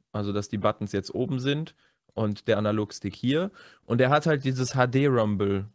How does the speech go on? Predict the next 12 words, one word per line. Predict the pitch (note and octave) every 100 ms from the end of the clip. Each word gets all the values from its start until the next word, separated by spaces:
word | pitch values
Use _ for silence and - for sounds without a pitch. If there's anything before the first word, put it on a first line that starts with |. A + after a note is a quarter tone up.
| -
was | G#2 G2+
die | - G#2+
kleinen | - G#2+ A2 A#2
Sticks | - -
halt | A2+ G#2
auch | A2+ -
haben. | G#2 F#2+ F#2+ F#2 - _ _ _ _ -
Dass | G#2+ -
der | G#2+
wirklich, | A#2+ B2+ A2+ G#2 - - -
ähm, | G#2 G#2 G2+ - _ -
also, | G#2+ G2+ G#2 G#2 G2